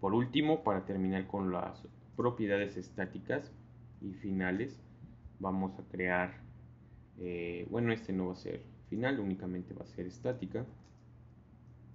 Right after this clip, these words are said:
un elemento hashmap. Este elemento, eh, va a recibir dos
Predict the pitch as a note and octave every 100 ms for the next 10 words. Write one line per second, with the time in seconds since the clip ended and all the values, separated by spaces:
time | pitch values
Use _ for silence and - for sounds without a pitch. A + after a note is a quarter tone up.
0 | - - - - - - - - - A2
1 | G#2+ F#2+ F#2 F#2 F#2 F#2+ - - F#2 -
2 | F2+ - - - - - - - - G#2+
3 | A2 - A2+ A#2+ D3 C#3+ C#3 C#3 E3 G2
4 | F#2 F#2 F2+ F#2+ F#2+ F#2+ F#2+ - F#2 F#2
5 | F#2 F#2 - - - - - - - -
6 | - - - F#2+ G#2 F#2+